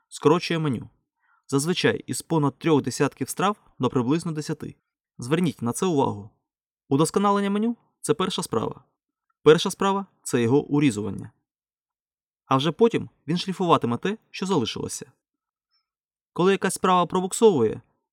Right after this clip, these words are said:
природно виникає бажання кинути на вирішення наявної проблеми більше ресурсів. Більше людей,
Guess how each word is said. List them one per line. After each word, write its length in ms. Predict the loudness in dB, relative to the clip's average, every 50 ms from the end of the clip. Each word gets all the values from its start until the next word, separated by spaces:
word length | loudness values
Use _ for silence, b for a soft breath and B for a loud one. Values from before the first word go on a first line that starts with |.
| _ _
природно 400 | 0 2 6 6 6 4 4 -2
виникає 360 | -2 -2 -4 -2 -4 -4 -2
бажання 440 | -2 -2 -2 -2 -4 -4 -4 -8 -10 -14 _ _ _ _
кинути 340 | -2 0 0 0 -2 -2 -2
на 120 | -2 0
вирішення 520 | 0 0 -2 -2 -2 -4 -2 -2 -4 -4 -4
наявної 480 | -2 0 2 2 2 2 0 0 -2 -2
проблеми 460 | -2 -2 -2 0 0 -2 -2 -4 -8 -8 -6
більше 300 | -6 -4 -4 -4 -6 -6
ресурсів. 540 | -6 -4 -4 -4 -4 -6 -10 -14 -18 _ _ _ _ _ _ _ _ _ _ _ _ _ _ _ _ -2
Більше 260 | -2 0 0 0 0
людей, 320 | 0 2 0 0 0 -4